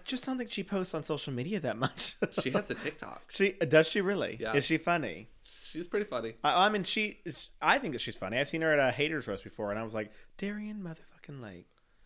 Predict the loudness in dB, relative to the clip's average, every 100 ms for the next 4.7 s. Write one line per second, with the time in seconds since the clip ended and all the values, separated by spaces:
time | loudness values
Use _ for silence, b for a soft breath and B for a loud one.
0 | _ _ -8 -6 -4 -4 -2 -4 -6 -12
1 | -20 -18 -12 -10 -6 -6 -6 -6 -2 0
2 | 0 0 -2 -4 -4 -6 -6 -4 -4 -6
3 | -6 -4 -2 -2 0 0 0 -2 -2 -2
4 | -4 2 2 2 -4 -12 -14